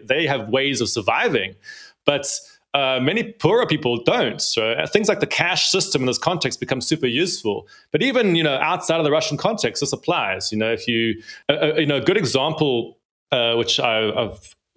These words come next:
is in Hong Kong, right? During the Hong Kong, um, protests, you know, Hong Kong is a highly digitized society in many ways, but people were queuing up at the train stations to try and buy paper tickets with cash,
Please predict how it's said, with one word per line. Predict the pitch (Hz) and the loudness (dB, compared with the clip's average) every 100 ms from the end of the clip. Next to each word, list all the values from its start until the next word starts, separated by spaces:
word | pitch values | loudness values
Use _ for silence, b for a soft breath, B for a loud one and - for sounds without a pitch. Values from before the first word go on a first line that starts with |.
| 440 | 0
is | - 151 147 135 | 2 2 2 2
in | 135 | 0
Hong | - 147 123 | 0 0 0
Kong, | - 220 120 101 101 101 B B B | 0 2 2 -2 -6 -12 B B B
right? | 117 117 | 0 0
During | - 151 175 | 0 2 2
the | 160 | 0
Hong | - 151 160 | 2 0 0
Kong, | - 147 143 139 131 123 | 2 2 2 2 2 0
um, | 127 120 117 113 113 110 107 104 | 0 0 2 0 0 0 0 0
protests, | 143 202 - 117 95 101 - - - B B B | 2 2 2 0 -2 -2 -2 -2 -4 B B B
you | 139 | -4
know, | |
Hong | - 180 | 0 0
Kong | 170 160 | 2 2
is | 131 | 0
a | |
highly | 123 127 131 127 | 0 0 0 0
digitized | 131 120 120 117 107 | 0 -2 0 0 0
society | - - - 98 98 110 | -2 -2 0 0 0 -2
in | |
many | 110 104 | -2 -2
ways, | 98 95 165 | -2 -2 -2
but | 160 - | -2 -2
people | - 240 156 127 | -2 0 0 2
were | 120 | 0
queuing | 120 - 190 214 175 - | 0 0 2 2 2 0
up | 139 104 - - _ _ _ _ _ | 0 -2 -8 -20 _ _ _ _ _
at | - | -2
the | 110 | 0
train | - 160 165 | 0 2 2
stations | 160 - 107 104 101 101 | 0 0 0 -2 -4 -6
to | 101 117 | -6 -4
try | - 151 170 | 0 0 0
and | 180 160 | 0 0
buy | 139 139 123 117 - | 0 0 0 -2 -2
paper | 143 170 165 | -2 0 -2
tickets | - 190 - 117 - | -2 -4 -4 -6 -4
with | 117 - | -6 -6
cash, | - 175 131 95 90 - - | -4 -2 -2 -2 -2 -4 -6